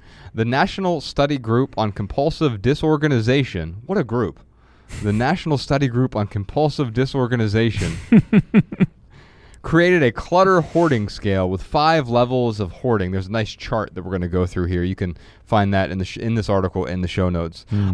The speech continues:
Speaker 1: Understanding each level of hoarding can help people understand how to help those affected by the condition.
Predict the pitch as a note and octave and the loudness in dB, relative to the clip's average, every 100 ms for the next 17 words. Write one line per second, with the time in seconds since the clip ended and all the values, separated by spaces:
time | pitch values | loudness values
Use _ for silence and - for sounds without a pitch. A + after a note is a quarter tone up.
0 | F2 D3 G#3 - F#3 F3 C#3+ E3 F3+ E3+ | 0 0 2 0 0 2 0 -2 0 2
1 | F3+ F3+ C3 G#2 G2 G2 F#2+ - - - | 2 0 2 0 0 -2 -8 -18 -20 -20
2 | - _ - A#2 G#2+ C#3+ E3 - E3 C3+ | -20 _ -2 0 0 0 0 -2 -4 -2
3 | C3 A#2+ A#2 C3 D#3+ - B2+ A2+ A2+ G#2+ | 0 0 -2 -2 -4 -4 -4 -2 -2 -4
4 | A2+ B2 C3 - G2 C#3 D#3 D3+ B2+ A#2+ | -4 -2 -2 -4 -6 -2 -4 -2 0 2
5 | A#2+ B2 B2 - - - A2+ - - G#2 | 2 0 -4 -10 -12 -4 -4 -4 -8 -8
6 | - F#2+ F#2 F2+ F2+ F2+ F2+ F2 - E2+ | -8 -4 -2 -2 -4 -6 -8 -8 -8 -8
7 | E2+ A2+ - F2+ D#2+ D2+ C#2+ C#2+ D2 | -4 -4 -2 -6 -6 -10 -12 -14 -18